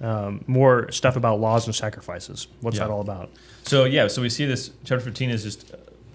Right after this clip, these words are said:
Speaker 2: for some reason, sacrifices are brought back up. And for, I think the purpose of that is to remind the people that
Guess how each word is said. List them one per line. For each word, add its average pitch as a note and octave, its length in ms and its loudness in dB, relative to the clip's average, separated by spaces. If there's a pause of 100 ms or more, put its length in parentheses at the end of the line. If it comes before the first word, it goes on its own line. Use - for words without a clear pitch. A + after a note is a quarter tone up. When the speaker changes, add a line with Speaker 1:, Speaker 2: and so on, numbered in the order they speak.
(200)
Speaker 2:
for A#2+ 160 -6
some A#2+ 200 -2
reason, G#2+ 480 -2 (400)
sacrifices G#2+ 680 0
are G2 80 -2
brought G2 260 0
back F#2 260 -4
up. C#3+ 200 4
And A#2 180 -4
for, A2+ 240 0 (300)
I A2+ 100 2
think C#3 180 2
the G#2 80 0
purpose E3+ 440 0
of G2+ 100 0
that G2 180 4
is G2 120 -4
to - 120 -6
remind A2 520 -2 (120)
the G#2+ 100 -6
people F#2+ 400 -4
that F2+ 320 -2